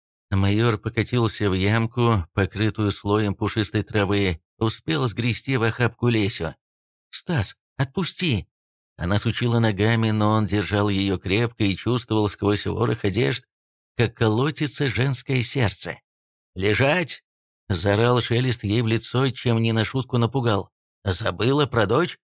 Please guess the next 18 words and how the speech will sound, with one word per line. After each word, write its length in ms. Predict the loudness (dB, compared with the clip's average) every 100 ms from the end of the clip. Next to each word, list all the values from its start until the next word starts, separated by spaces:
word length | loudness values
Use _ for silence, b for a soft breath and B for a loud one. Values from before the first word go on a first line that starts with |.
| _ _ _ _
Прикажешь 640 | -2 0 2 2 2 0 -2
мне 340 | -2 0 0
ее 180 | 0 0
воспитывать 600 | -2 -2 -2 0 2 2
до 100 | 0
конца 320 | 0 0 0
своих 380 | 2 2 0 0
дней?» 440 | 0 0 -2 -6 _ _ _ _ _ _ _ _ _
Солдаты 460 | -6 -2 0 0 -2
кричали, 640 | -2 -2 0 0 0 0
куда-то 380 | 0 0 0 0
бежали. 680 | 2 2 2 0 0 -2 -4 _ _ _ -6
Это 180 | -2 0
было 320 | 2 0 0 _
полное 420 | 0 0 0 0
безумие. 640 | -2 -2 -2 -2 -4 -6 -14 _ _ _
Боевики 560 | 0 2 4 2 0 -2
пятились, 640 | 0 0 2 0 -2 -4